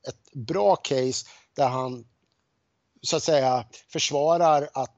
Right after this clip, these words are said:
man f-, tar bort Roe versus Wade, men han menar ju inte då att,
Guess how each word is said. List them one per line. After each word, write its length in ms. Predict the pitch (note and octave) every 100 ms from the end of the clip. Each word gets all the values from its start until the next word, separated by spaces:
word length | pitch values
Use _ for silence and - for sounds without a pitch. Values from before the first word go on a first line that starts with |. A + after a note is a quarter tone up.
| -
man 280 | C3+ B2+ A2+ _ _ _ _ - _ -
f-, 60 |
tar 120 | - C3
bort 300 | G#3+ - _
Roe 320 | D3 C3+ B2+
versus 320 | C3 - C3 C3
Wade, 200 | B2 B2+
men 140 | C3
han 140 | D3+ D3+
menar 340 | E3+ C3+ D#3+
ju 80 | A3+
inte 220 | F#3 C#3+
då 200 | A#2+ A#2+
att, 240 | A#2+ A#2+